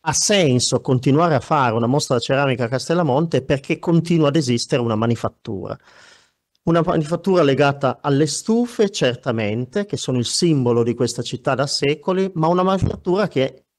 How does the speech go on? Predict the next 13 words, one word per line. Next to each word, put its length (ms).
in 160
realtà 400
si 260
estende 640
anche 280
ad 80
altre 320
tipologie 600
di 80
manufatti, 760
di 160
taglio 320
artistico, 920